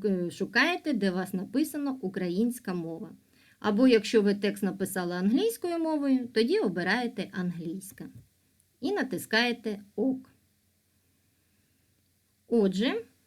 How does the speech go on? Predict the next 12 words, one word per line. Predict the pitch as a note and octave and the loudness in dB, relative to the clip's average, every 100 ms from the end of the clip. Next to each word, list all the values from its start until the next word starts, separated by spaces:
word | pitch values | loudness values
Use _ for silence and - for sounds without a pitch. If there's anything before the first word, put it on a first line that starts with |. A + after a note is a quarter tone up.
| - | 0
ми | A#3 C#4 D4 | 4 8 6
з | A#3 | 4
вами, | A#3 A3+ G3+ F#3 F3 E3 _ _ _ _ _ _ _ _ _ _ - | 4 4 4 0 -2 -10 _ _ _ _ _ _ _ _ _ _ -12
е, | F3+ F3+ F3+ | -8 -6 -6
вивчили | F3 F3+ A#3 B3 G3 - G3 F3+ - - | -6 2 4 4 2 0 0 0 -6 0
основні | C#4 C#4 C4+ C4 B3 G#3 G#3 | 0 6 8 10 8 6 2
елементи | G#3 G#3 G3+ F#3+ F3 F#3 | 2 4 4 2 0 -4
введення | E3+ G3+ F#3 F#3 E3+ E3+ - | 0 0 2 0 -2 -6 -6
тексту | F3+ D#3 - F3 | -6 -6 -10 -12
з | - | -6
клавіатури, | F#3 F3+ F3 E3+ - E3+ F3+ G3+ C4 - _ - _ | -4 -2 -4 -6 -8 -8 -4 -4 -4 -8 _ -20 _
розбиття | - C4 C#4+ E4+ - G4+ | 0 2 2 0 0 0